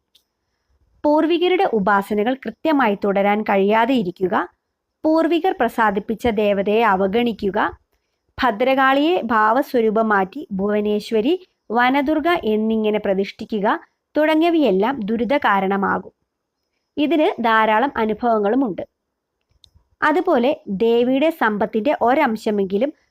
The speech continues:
സ്വന്തം സമ്പത്താക്കി മാറ്റിയിട്ടുണ്ടെങ്കിൽ അതും ദുരിതങ്ങൾക്ക് കാരണമാകും. വിവാഹം നടക്കാനും നല്ല ദാമ്പത്യ ജീവിതത്തിനും സന്താന ഭാഗ്യത്തിനുമെല്ലാം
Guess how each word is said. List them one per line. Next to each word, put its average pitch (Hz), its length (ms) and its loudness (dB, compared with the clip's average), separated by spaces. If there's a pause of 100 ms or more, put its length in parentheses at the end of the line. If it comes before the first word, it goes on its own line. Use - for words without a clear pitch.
(160)
സ്വന്തം 320 460 2
സമ്പത്താക്കി 220 580 -2 (100)
മാറ്റിയിട്ടുണ്ടെങ്കിൽ 202 840 -2 (200)
അതും 214 200 0 (100)
ദുരിതങ്ങൾക്ക് 202 600 0
കാരണമാകും. 220 580 -2 (1600)
വിവാഹം 330 560 2
നടക്കാനും 208 560 0 (240)
നല്ല 311 200 2 (140)
ദാമ്പത്യ 226 440 0 (100)
ജീവിതത്തിനും 196 600 -2 (220)
സന്താന 233 420 0 (120)
ഭാഗ്യത്തിനുമെല്ലാം 202 960 0